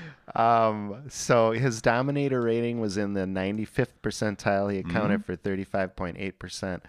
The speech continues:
Speaker 1: of Notre Dame's offense, and his breakout age was in the seventy-seventh percentile. And I mentioned that twelve yards per catch average put him in the thirty-eighth percentile. So not a,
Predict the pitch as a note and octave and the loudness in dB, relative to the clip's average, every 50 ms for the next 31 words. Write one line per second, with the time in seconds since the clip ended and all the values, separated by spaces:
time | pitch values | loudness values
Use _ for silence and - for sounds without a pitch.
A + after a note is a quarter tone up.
0 | - - - - _ _ _ - - C3+ C3+ C3 A2 A2+ A2+ G#2 G2+ G2 G2 F#2 | -20 -20 -20 -20 _ _ _ 0 2 4 4 4 2 0 -2 -2 0 0 -2 -2
1 | F#2+ F#2 F2+ F2+ - - - F#2+ F#2 F#2 - - G2 G2 G2 G2 F#2+ - - _ | -4 -6 -6 -8 -8 -10 -6 -4 -6 -6 -6 -6 -8 -8 -8 -8 -10 -14 -18 _
2 | - - - - _ - - G#2 G#2+ G#2+ G#2 G2+ G2+ G2+ G2 G2+ F2+ - G#2 G2 | -20 -20 -20 -20 _ -10 -6 -4 -2 -2 -2 -2 -4 -4 -6 -8 -6 -4 -4 -4
3 | G2 - G#2 F#2+ F2+ E2+ E2+ E2+ E2+ D#2+ F#2 F2+ E2 E2 F#2 E2+ E2 D#2+ - - | -2 -2 -2 -2 -2 -2 -2 -4 -6 -6 -8 -10 -8 -8 -8 -8 -8 -10 -10 -10
4 | - - F2 D#2+ E2+ E2+ F2 E2+ - - - - A#2 A#2+ B2 C#3+ C#3 B2+ - - | -8 -8 -8 -8 -10 -12 -14 -14 -14 -14 -6 -2 -2 0 0 -2 -6 -6 -8 -10
5 | A#2+ G#2+ - - A2 G#2+ G2+ - A2 G#2 G2 G2 G2 F#2+ F#2 - _ _ - - | -10 -10 -6 -6 -6 -6 -6 -6 -6 -4 -4 -4 -4 -6 -8 -12 _ _ -20 -20
6 | - - - _ _ - G2 F#2 F#2 F2+ F2+ F2+ F#2 F#2 F2+ F2 - - - G2 | -20 -20 -20 _ _ -10 -8 -8 -6 -4 -4 -6 -4 -4 -6 -8 -8 -10 -10 -8
7 | F2+ F2 E2 - - - - A2+ G#2 G2+ F#2 F#2+ F#2 F2+ F2+ E2+ - - F#2+ - | -6 -6 -8 -8 -10 -6 -4 -2 -2 -2 -2 -2 -2 -2 -2 -4 -8 -12 -12 -10
8 | - G2+ F2 - - - F2 E2+ E2+ E2 D#2+ E2+ E2+ D#2 - - - F2+ E2 E2 | -6 -8 -8 -8 -8 -8 -6 -6 -6 -6 -6 -8 -10 -12 -12 -12 -10 -8 -8 -8
9 | E2 E2+ E2 E2 E2 D#2+ - _ - G#2 G2 G2 A2 A2+ - F#3 C3+ B2+ C3+ C3+ | -8 -8 -10 -10 -10 -12 -14 _ -10 -8 -8 -8 -10 -14 -16 -14 -10 -10 -10 -10
10 | _ - - - F#2 E2 - - F2+ E2+ - _ - F#2 F#2 - - - - - | _ -12 -10 -10 -8 -10 -8 -10 -10 -12 -12 _ -12 -12 -12 -12 -12 -16 -16 -12
11 | - G#2+ G2+ A2 C#3 D3+ D3+ C#3 C3 | -10 -8 -6 -4 -4 -4 -4 -6 -8